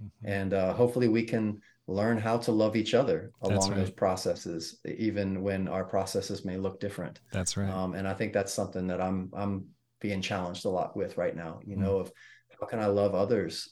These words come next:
Speaker 2: whose processes may look different than mine, you
Speaker 1: Right.
Speaker 2: know, and, and, uh, how to think about those things. So, but yeah, super grateful for the time.
Speaker 1: Me too. Thank you very much. If a person had follow-on questions and they, they, they, they thought, "Hey, Rob, why didn't Rob ask this question? I, I don't wanna ask this question."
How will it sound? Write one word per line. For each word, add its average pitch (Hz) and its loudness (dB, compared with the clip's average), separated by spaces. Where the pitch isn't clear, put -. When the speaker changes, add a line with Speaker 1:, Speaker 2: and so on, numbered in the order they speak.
Speaker 2:
whose 104 0
processes 104 0
may 107 0
look 110 0
different 117 -4
than 92 -6
mine, 78 -6
you 98 -4
Speaker 1:
Right. 92 2
Speaker 2:
know, 98 2
and, 92 -4
and, 95 -4
uh, 95 -4
how 101 -2
to 95 0
think 104 -4
about - -2
those - -6
things. - -8
So, 92 -2
but 107 4
yeah, 98 4
super - 0
grateful 165 2
for 175 -6
the 165 -2
time. 147 -8
Speaker 1:
Me 107 2
too. 95 0
Thank 120 4
you 107 2
very 104 4
much. 104 2
If - -4
a 120 0
person 180 4
had 117 6
follow-on 110 6
questions 101 2
and 101 2
they, 95 2
they, 101 -6
they, 98 -10
they 98 -6
thought, 101 -4
"Hey, 110 4
Rob, 107 2
why 120 2
didn't 113 6
Rob 107 4
ask 95 2
this 101 2
question? 95 -2
I, 98 0
I 104 -2
don't 107 4
wanna 101 4
ask 95 2
this 98 0
question." 95 -4